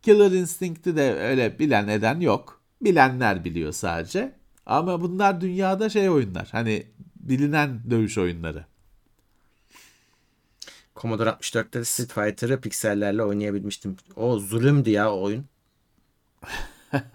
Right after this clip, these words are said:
Speaker 2: Hiç yapılmasaydı keşke.
Speaker 1: Ya onlar çok uyduruk şeyler. Ee, ş-, sırf adı, adından
Speaker 2: Hmm.
Speaker 1: gider diye yapılmış uyduruk şeyler. Şey vardır, Soul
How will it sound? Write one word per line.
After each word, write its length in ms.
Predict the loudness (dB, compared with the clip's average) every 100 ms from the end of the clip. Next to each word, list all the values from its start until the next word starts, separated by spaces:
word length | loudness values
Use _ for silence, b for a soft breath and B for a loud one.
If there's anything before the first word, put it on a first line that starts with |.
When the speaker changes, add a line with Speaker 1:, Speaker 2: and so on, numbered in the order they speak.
| -6 -6 -10 -12 _ -20 -20 b b -14
Speaker 2:
Hiç 180 | -6 -4
yapılmasaydı 580 | -4 -4 -4 0 -2 -2
keşke. 360 | -6 -6 -12 _ _ _ -20 -20 _ _ _
Speaker 1:
Ya 240 | 0 0 0
onlar 360 | -2 -2 -2
çok 240 | -4 -6 -4
uyduruk 420 | -6 -4 -6 -6
şeyler. 520 | -6 -6 -6 -10 -16 -14
Ee, 140 | -14 -14
ş-, 360 | -14 -14 -12
sırf 300 | -4 -2 0
adı, 460 | -2 4 6 4 -4 -20 _
adından 500 | -2 0 0 2 2
Speaker 2:
Hmm. 80 | 0
Speaker 1:
gider 440 | -2 2 2 2
diye 180 | 0 0
yapılmış 540 | 0 -4 -8 -8 -8 -6
uyduruk 380 | -4 -4 -6
şeyler. 460 | -4 -2 0 -4 -10 _ b b b b b b b b b _ _ _ _ _ _ _ _ _ _ _ _ _
Şey 340 | 2 4 6
vardır, 340 | 6 4 2 -4
Soul 560 | -2 2 4 2 -2